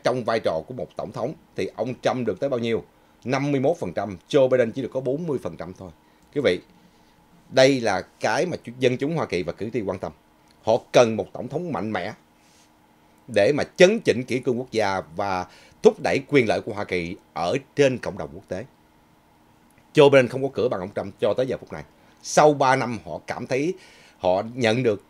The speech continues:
cái, à, tín hiệu này, tức là họ nhận được Joe Biden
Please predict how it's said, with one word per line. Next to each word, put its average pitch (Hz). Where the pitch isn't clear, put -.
cái, 147
à, 110
tín 220
hiệu 143
này, 107
tức 156
là 113
họ 101
nhận 107
được 92
Joe 139
Biden 117